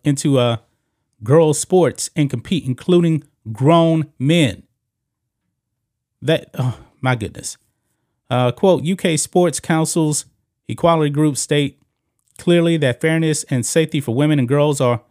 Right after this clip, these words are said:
compromised if trans-identifying males are in female teams," McKenna said. "It's good to see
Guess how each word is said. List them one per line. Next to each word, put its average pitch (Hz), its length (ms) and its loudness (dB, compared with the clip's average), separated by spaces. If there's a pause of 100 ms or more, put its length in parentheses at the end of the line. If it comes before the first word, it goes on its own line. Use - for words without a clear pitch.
(340)
compromised 131 680 0
if 107 140 -6
trans-identifying 135 960 -2
males 135 460 0 (320)
are 123 120 0
in 123 80 0
female 139 320 0
teams," 143 460 -4 (320)
McKenna 127 360 -2
said. 107 300 -2 (800)
"It's 113 160 -6
good 180 220 2
to 160 100 -4
see 185 420 -2